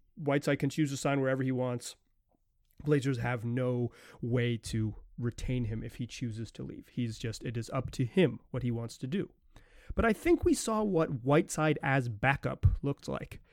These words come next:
It's hard for me to imagine he signs on to play sixteen to eighteen minutes a night, which is about what he was playing when he was backing up Yusuf Nurkic in Orlando prior to the playoffs. That said,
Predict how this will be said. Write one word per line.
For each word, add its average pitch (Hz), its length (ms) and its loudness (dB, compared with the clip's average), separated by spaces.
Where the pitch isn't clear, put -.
It's - 80 -12
hard 170 160 10
for 170 80 6
me 165 100 10
to 151 60 8
imagine 131 360 6
he 131 100 2
signs 120 400 -2
on 117 180 -4
to 117 60 -4
play 117 240 -2
sixteen 120 400 -4
to 117 40 -4
eighteen 127 280 -6
minutes 113 240 -8
a 127 40 -6
night, 165 300 -2
which 127 160 -6
is 123 80 -8
about 127 300 -4
what 117 100 -6
he 123 60 -4
was 120 100 -4
playing 113 260 -6
when 110 120 -4
he 113 40 -4
was 110 120 -6
backing 131 400 -10
up 127 120 -10
Yusuf 135 260 -10
Nurkic 156 380 0
in 117 220 -6
Orlando 120 720 0
prior 113 400 -4
to - 220 -8
the 123 80 -8
playoffs. - 680 -2
That 196 200 4
said, - 280 -8